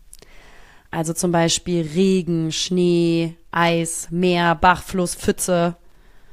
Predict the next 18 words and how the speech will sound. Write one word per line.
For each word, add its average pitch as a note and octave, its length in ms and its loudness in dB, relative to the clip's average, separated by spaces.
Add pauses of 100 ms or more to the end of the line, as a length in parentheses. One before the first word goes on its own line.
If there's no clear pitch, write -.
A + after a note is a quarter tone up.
(520)
Ihr - 60 -20
könnt F3+ 180 -2
da F3+ 80 2
alles G3+ 220 2
schreiben, F#3+ 480 2
ein F3 200 -2
Aggregatzustand F3+ 840 -2
von E3+ 160 -2
Wasser. F3+ 400 -4 (960)
Eure E3+ 160 -4
Lieblingsform G#3+ 720 0
von F#3 220 -2
Wasser E3 540 0
und D3+ 240 -8
wieder A#3 260 2
drei F3+ 300 0
Gründe, E3+ 460 -4
warum. D3+ 480 -4